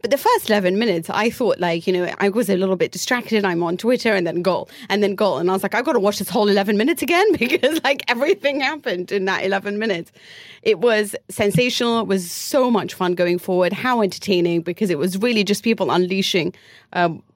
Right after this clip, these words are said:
in that sense. But defensively, obviously, I have a few issues there.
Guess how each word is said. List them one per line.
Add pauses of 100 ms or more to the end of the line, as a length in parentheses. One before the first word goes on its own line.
(140)
in
that
sense.
But
defensively,
obviously,
I
have
a
few
issues
there.